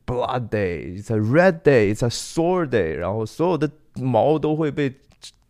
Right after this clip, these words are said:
打，打弯的，然后所有的盾牌都会被摧毁，对，都击碎的。然后最后说，“Death”，right？他拿的那个剑，“Death”，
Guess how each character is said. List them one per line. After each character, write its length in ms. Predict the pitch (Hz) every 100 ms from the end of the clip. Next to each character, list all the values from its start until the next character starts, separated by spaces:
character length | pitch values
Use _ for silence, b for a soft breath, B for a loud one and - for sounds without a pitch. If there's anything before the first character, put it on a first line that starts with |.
| -
打， 220 | - -
打 240 | 107 - 113
弯 280 | 117 127 131
的， 120 | 127
然 100 | 120
后 60 |
所 220 | 135 - 175
有 60 |
的 80 | 147
盾 240 | 147 165
牌 160 | 113 120
都 200 | 131 143
会 100 | 151
被 160 | 143 147
摧 280 | - 156 156
毁， 160 | 120 117 B B B
对， 160 | 151
都 100 | 143 139 -
击 260 | - 156
碎 300 | 151 175 139
的。 240 | 90 52 - b b b b
然 180 | 101 107
后 120 | 123
最 240 | 123 135
后 240 | 123 123 117
说， 300 | 123 113 104 - - - - -
“Death”，right？ 960 | - 92 135 127 107 101 - 110 92 104
他 160 | - 120
拿 180 | 120
的 160 | 101 110
那 200 | 117 120
个 100 | 107
剑， 320 | 98 101 - -
“Death”， 840 | - 202 208 165 - - - -